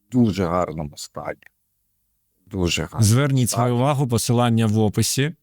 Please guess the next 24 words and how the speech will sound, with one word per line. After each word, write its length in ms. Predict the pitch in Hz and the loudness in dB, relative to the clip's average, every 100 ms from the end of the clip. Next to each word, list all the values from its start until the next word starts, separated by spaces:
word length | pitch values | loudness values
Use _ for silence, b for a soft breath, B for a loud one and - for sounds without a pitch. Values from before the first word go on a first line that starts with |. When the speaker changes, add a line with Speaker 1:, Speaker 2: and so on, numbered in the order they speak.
| b b b b b b | b b b b b b
Speaker 2:
Роздивіться 800 | 117 127 117 127 131 120 113 - | 0 2 2 2 4 2 0 0
Speaker 1:
Так. 100 | 123 | 0
Speaker 2:
ува-, 260 | 123 127 127 | 2 2 2
Speaker 1:
Так. 80 | 131 | 2
Speaker 2:
уважніше, 640 | 127 127 135 120 127 127 | 2 2 2 0 -2 0
ретельніше, 600 | 127 - 131 127 120 127 | 0 2 2 2 2 0
тому 240 | - 127 | 0 0
так 200 | 120 120 | 2 0
зазвичай 440 | 113 120 123 110 123 | 0 0 0 0 -2
в 60 | |
цікавих 460 | - 120 131 120 - | -2 -2 0 0 0
лотах 300 | 123 113 117 | 0 0 -2
ти 120 | 123 | -2
сказав. 400 | - 131 131 190 214 | 0 0 0 0 2
Гарно, 500 | 123 180 185 185 170 | 2 2 0 -4 -4
цікаво, 600 | - 139 160 165 160 156 B B B B B B | -4 0 2 2 0 -4 B B B B B B
вражаюче, 680 | 117 139 135 165 165 - 185 | 0 2 2 2 0 -2 -2
і 60 | |
ми 140 | 185 131 | 0 -2
так 200 | 135 - | -2 -2
перестрибнули. 580 | 135 120 - 107 101 123 | 0 0 0 0 0 -2
От 100 | - | 0
подивіться, 580 | 120 110 101 98 139 131 | 0 2 0 0 0 2
роздивіться. 720 | 117 101 95 98 - 123 | 2 2 2 0 0 -2